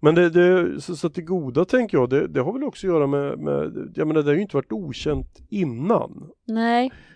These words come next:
Speaker 1: Och det har väl kunnat beskrivits förut också på olika
Speaker 2: Ja,
Speaker 1: sätt,
Speaker 2: ja, det är ju,
Speaker 1: förstås.
Speaker 2: egentligen är det ju helt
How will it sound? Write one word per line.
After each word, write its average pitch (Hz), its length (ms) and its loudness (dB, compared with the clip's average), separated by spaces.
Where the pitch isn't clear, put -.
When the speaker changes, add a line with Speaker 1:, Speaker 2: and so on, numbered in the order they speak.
Speaker 1:
Och - 80 -6
det 127 80 4
har 127 80 6
väl 151 120 2
kunnat 185 240 2
beskrivits 156 520 0
förut 123 480 0
också - 380 -2
på 277 100 -2
olika 151 360 -2
Speaker 2:
Ja, - 40 -4
Speaker 1:
sätt, 170 100 -8
Speaker 2:
ja, 196 120 4
det 180 60 -2
är 208 40 0
ju, 233 120 2
Speaker 1:
förstås. - 140 -2
Speaker 2:
egentligen 214 440 0
är 233 120 6
det 196 60 2
ju 185 220 2
helt 175 220 0